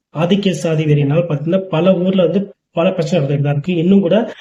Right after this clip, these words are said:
பல ஊர்ல வந்து ஊராட்சி மன்ற தலைவருக்கு தன்னோட பணியை வந்து செய்ய விடாம ஆக்குறாங்க, பண்றாங்க. நம்ம இன்னும் பார்த்துட்டு தான் இருக்கோம். மேலும் இந்த மாதிரி சம்பவம் நடக்காம இருக்கணும். அந்த மேலவளுக்கு அப்புறம் இந்த மாதிரி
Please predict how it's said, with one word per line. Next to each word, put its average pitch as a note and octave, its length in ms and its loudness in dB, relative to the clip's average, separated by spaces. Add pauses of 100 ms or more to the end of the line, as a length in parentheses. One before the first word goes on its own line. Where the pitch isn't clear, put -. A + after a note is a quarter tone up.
பல F3 220 2
ஊர்ல G3 260 2
வந்து F#3 240 2
ஊராட்சி G#3+ 340 2
மன்ற F#3 180 0
தலைவருக்கு E3+ 460 0
தன்னோட D3+ 180 -2
பணியை F3 220 0
வந்து F3+ 160 0
செய்ய F3+ 200 -2
விடாம D#3+ 280 -2
ஆக்குறாங்க, D3 340 0
பண்றாங்க. C#3 360 -2 (200)
நம்ம D#3 140 0
இன்னும் E3 200 4
பார்த்துட்டு D#3 220 0
தான் D3+ 120 0
இருக்கோம். D3 320 -4 (120)
மேலும் C#4 500 4
இந்த G3+ 180 2
மாதிரி F#3 180 0
சம்பவம் F#3 340 0
நடக்காம F3+ 220 -2
இருக்கணும். D3+ 340 -2 (680)
அந்த D3+ 160 -2
மேலவளுக்கு G3+ 380 4
அப்புறம் A3+ 320 2 (180)
இந்த D#3 140 -2
மாதிரி D3+ 140 -2